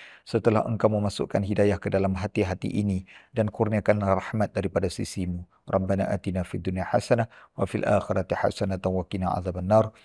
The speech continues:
Wa sallallahu ala sayyidina Muhammad wa ala alihi wa sahbihi wasallam. Subhana rabbika rabbil izzati amma yasifun.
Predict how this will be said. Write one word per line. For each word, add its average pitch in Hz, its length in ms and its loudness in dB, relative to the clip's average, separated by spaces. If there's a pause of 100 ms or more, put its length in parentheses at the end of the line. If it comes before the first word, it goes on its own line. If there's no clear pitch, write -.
(180)
Wa - 80 -8
sallallahu 98 560 0
ala 98 200 2
sayyidina 104 600 0
Muhammad 107 480 0
wa 104 240 0
ala 98 200 0
alihi 95 160 -4
wa 92 80 -6
sahbihi 95 280 -4
wasallam. 120 400 4 (320)
Subhana 101 560 0
rabbika 95 400 -2
rabbil 95 320 0
izzati 95 320 -2
amma 113 320 2
yasifun. 104 520 -2